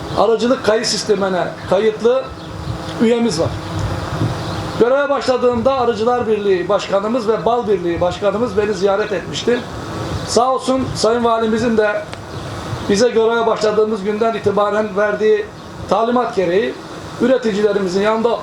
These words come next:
olmak vazifesiyle gap İdaresi Başkanımızla,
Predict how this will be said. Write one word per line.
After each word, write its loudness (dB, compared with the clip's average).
olmak 2
vazifesiyle 0
gap 2
İdaresi 2
Başkanımızla, 2